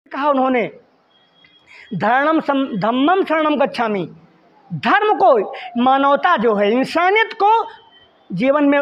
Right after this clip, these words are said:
लागू करो, इंसानियत का मज़ा लो, आनंद लो, इंसान बनो,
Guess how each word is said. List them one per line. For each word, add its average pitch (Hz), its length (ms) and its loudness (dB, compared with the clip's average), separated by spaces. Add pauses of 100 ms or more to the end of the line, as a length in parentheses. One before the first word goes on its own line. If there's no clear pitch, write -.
(160)
लागू 233 360 2
करो, 165 300 -6 (1120)
इंसानियत 240 380 -4
का - 140 -2
मज़ा 202 320 -2
लो, 180 260 -2 (100)
आनंद 214 320 -2
लो, 190 180 -4 (560)
इंसान 294 440 -2
बनो, 302 220 2